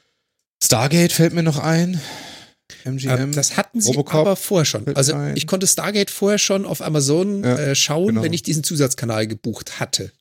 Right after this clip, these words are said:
Speaker 2: Und ich
Speaker 1: Ja,
Speaker 2: glaube
Speaker 1: ich
Speaker 2: nicht, dass
Speaker 1: vermute
Speaker 2: sie
Speaker 1: auch,
Speaker 2: den
Speaker 1: M G M
Speaker 2: Zusatzkanal
Speaker 1: hat
Speaker 2: rausnehmen werden.
Speaker 1: Ich vermute mal, M G M hat auch viel tatsächlich verscherbelt, ne? Weil die hatten ja, wie gesagt, echt Geldprobleme. Ich glaub, dass die schon viel an Lizenzen rausgegeben haben.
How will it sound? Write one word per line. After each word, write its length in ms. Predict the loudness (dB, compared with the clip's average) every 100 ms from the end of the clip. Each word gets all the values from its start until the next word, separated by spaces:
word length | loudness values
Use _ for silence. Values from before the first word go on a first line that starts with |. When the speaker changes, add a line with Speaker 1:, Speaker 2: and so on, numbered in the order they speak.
| _ _ _ _ _ _ _ -4
Speaker 2:
Und 80 | 2
ich 60 |
Speaker 1:
Ja, 60 | 4
Speaker 2:
glaube 100 | 4
Speaker 1:
ich 40 | 2
Speaker 2:
nicht, 100 | 2
dass 100 | 2
Speaker 1:
vermute 0 |
Speaker 2:
sie 60 | 4
Speaker 1:
auch, 40 |
Speaker 2:
den 80 | 2
Speaker 1:
M 20 |
G 60 | 2
M 40 | 2 2
Speaker 2:
Zusatzkanal 280 | 4 4 4
Speaker 1:
hat 60 | 2
Speaker 2:
rausnehmen 340 | 2 0 -2
werden. 260 | -4 -6 -14 _ _ _ _ _ -10
Speaker 1:
Ich 120 | -8
vermute 260 | -4 -2 0
mal, 100 | 0
M 100 | 2
G 100 | 2
M 140 | 4
hat 100 | 2
auch 80 | 0
viel 360 | -4 2 2 2
tatsächlich 440 | 0 -2 -4 -6
verscherbelt, 500 | -4 0 0 0 -2
ne? 140 | -2 0
Weil 120 | 0
die 80 | 0
hatten 140 | -2
ja, 60 | 0
wie 40 |
gesagt, 160 | -2 -2
echt 120 | 0
Geldprobleme. 420 | -2 -2 -2 0
Ich 60 | 0
glaub, 120 | -2
dass 100 | -2
die 100 | -4
schon 140 | -4 -2
viel 180 | 2 2
an 180 | 0
Lizenzen 320 | -8 -8 -6 -6
rausgegeben 320 | -6 -6 -6
haben. 160 | -8